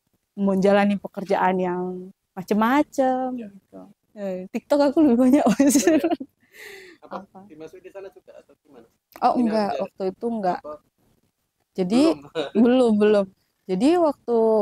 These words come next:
Speaker 1: eh, bikin pameran ini, eh, akhirnya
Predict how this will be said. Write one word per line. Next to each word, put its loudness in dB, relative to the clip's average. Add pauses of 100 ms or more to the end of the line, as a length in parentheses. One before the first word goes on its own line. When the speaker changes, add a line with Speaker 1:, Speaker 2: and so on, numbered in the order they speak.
(100)
Speaker 1:
eh, -2
bikin -8
pameran -8
ini, -2
eh, -8 (100)
akhirnya -6